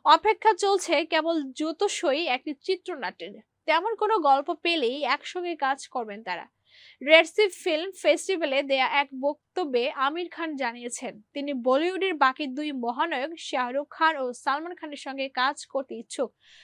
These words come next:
প্রায় ছয় মাস আগে তাদের সঙ্গে তিনি একটি সিনেমা করার বিষয়ে আলোচনাও করেছিলেন। বিষয়টির কথা স্মরণ করে আমির বলেন, "প্রায় ছয় মাস আগে শাহরুখ, সালমান ও আমি বিষয়টি নিয়ে কথা বলেছি। আসলে আমি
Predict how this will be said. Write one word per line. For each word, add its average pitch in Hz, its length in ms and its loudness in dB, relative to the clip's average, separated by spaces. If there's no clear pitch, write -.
প্রায় 320 240 8
ছয় 339 340 2
মাস 403 240 2
আগে 320 260 6
তাদের 311 280 2
সঙ্গে 311 460 -2
তিনি 311 240 -6
একটি 262 300 -4
সিনেমা 339 480 -6
করার 320 360 -2
বিষয়ে 277 400 -4
আলোচনাও 277 560 -4
করেছিলেন। 247 580 -6
বিষয়টির 359 460 2
কথা 339 260 4
স্মরণ 339 480 2
করে 381 260 0
আমির 339 400 2
বলেন, 214 340 -4
"প্রায় 254 420 0
ছয় 311 280 6
মাস 381 280 0
আগে 311 300 0
শাহরুখ, 311 600 0
সালমান 302 640 -2
ও 269 80 -4
আমি 277 460 -6
বিষয়টি 302 400 -4
নিয়ে 269 200 -8
কথা 254 280 -4
বলেছি। 233 420 -6
আসলে 415 380 6
আমি 415 320 6